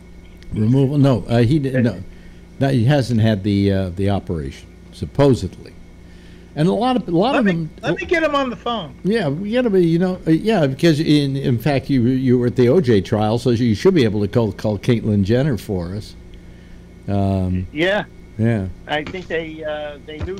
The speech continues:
Speaker 3: somebody that slept with one of the attorneys.
Speaker 1: Yeah. Are you gonna call Caitlyn now? Are you?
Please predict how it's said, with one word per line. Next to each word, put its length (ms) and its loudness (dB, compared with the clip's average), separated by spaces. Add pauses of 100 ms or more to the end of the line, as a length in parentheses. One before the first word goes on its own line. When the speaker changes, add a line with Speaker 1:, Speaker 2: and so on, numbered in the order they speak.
Speaker 3:
somebody 280 -14
that 100 -16 (140)
slept 240 -12
with 180 -16
one 140 -12
of 80 -14
the 100 -8
attorneys. 520 -12 (360)
Speaker 1:
Yeah. 380 0 (500)
Are 60 4
you 100 4
gonna 160 2
call 240 0
Caitlyn 400 2
now? 220 2
Are 160 2
you? 180 2